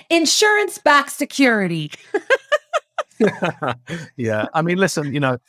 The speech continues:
Speaker 2: people, um, you know, my website is the number one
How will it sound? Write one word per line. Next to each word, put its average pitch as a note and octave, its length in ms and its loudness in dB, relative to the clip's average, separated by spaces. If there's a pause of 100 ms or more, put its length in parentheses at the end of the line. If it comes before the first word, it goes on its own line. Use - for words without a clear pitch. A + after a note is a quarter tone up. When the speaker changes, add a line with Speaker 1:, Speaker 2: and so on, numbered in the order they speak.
Speaker 2:
people, D#3+ 540 -4
um, C3 360 0
you C#3+ 100 -4
know, C#3+ 60 -4
my D#3+ 280 0
website C#3 640 0
is B2 280 -4
the B2 100 -6
number B2+ 400 -2
one A#2 420 0